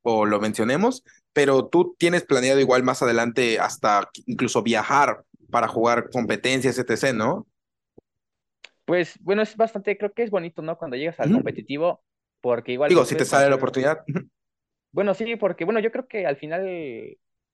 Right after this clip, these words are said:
Speaker 2: ahorita está muy de moda, pues, eso de los esports, más
Speaker 1: Ujú.
Speaker 2: que nada porque es un buen espacio económico
Speaker 1: Sí.
Speaker 2: y es, o sea, es bastante entretenido para la gente, ¿no? O sea, si a ti te
Speaker 1: Es
Speaker 2: gustan
Speaker 1: un
Speaker 2: los
Speaker 1: deporte,
Speaker 2: videojuegos
Speaker 1: a fin de cuentas, también.
Speaker 2: Ah, bueno, de hecho, sí es un deporte.
Speaker 1: Ujú.
Speaker 2: Hasta ahorita se está como que considerando más ya así,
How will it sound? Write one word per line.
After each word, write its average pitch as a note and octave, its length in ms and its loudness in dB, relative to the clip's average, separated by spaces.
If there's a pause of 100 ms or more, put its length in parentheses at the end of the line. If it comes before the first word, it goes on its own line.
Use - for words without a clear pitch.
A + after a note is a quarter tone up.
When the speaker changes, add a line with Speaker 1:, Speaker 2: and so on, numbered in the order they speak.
(340)
Speaker 2:
ahorita D#3+ 320 0
está D#3 220 -2
muy E3+ 140 -6
de D3+ 80 0
moda, D#3+ 300 0
pues, A#2 160 -8
eso D#3+ 80 -8
de C#3+ 120 -6
los G#2+ 160 -6
esports, G#3+ 420 -4 (480)
más D3 220 4
Speaker 1:
Ujú. - 20 2
Speaker 2:
que G#3+ 80 0
nada G3+ 220 2
porque C3 300 -6
es D#3+ 120 -12
un F3 200 -10
buen E3 260 -4
espacio D3 380 -4
económico F#3 800 -6 (200)
Speaker 1:
Sí. B2 440 -2
Speaker 2:
y C3 180 -2
es, B2 200 -4
o C3 140 -4
sea, E3+ 80 -2
es F3+ 40 -4
bastante G3 260 0
entretenido E3 460 -4
para A2 200 0
la G#2+ 180 -8
gente, D#3+ 260 -10
¿no? C#3 220 -10
O B2 40 -14
sea, A#2+ 120 -18
si B2+ 60 -4
a B2 40 0
ti E3 100 -2
te G3+ 60 -2
Speaker 1:
Es - 20 2
Speaker 2:
gustan F#3+ 160 0
Speaker 1:
un - 20 8
Speaker 2:
los D3+ 80 6
Speaker 1:
deporte, - 0 -
Speaker 2:
videojuegos D3+ 440 4
Speaker 1:
a - 20 0
fin D3+ 160 0
de B2 100 2
cuentas, A#2 320 -2
también. G2+ 440 -4
Speaker 2:
Ah, E3+ 240 -2
bueno, A3 160 2
de G3+ 80 2
hecho, A#3+ 140 -6
sí A3 140 -8
es A3 120 -8
un G#3+ 100 -8
deporte. E3+ 500 -6
Speaker 1:
Ujú. E3 200 0 (200)
Speaker 2:
Hasta A#2 400 -6
ahorita D3 280 -6
se - 80 -14
está C#3 240 -6
como A2 220 -12
que - 80 -20
considerando A#2+ 560 -4
más C#3 140 -2
ya C3 100 -2
así, - 360 -12